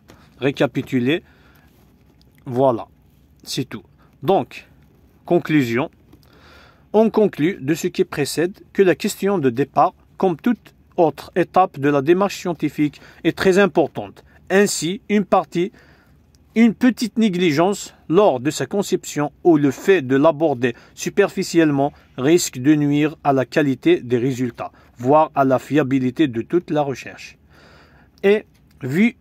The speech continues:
quel est le point de démarrage de la recherche et la plateforme pour l'étape suivante, l'exploration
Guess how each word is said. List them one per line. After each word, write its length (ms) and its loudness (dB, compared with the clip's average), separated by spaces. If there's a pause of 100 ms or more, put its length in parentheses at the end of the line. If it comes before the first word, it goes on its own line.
(160)
quel 220 2
est 60 4
le 120 4
point 320 2
de 140 2
démarrage 580 2
de 80 2
la 160 2
recherche 640 -2 (420)
et 80 -2
la 140 2
plateforme 600 2
pour 220 2
l'étape 360 2
suivante, 440 -4
l'exploration 800 -2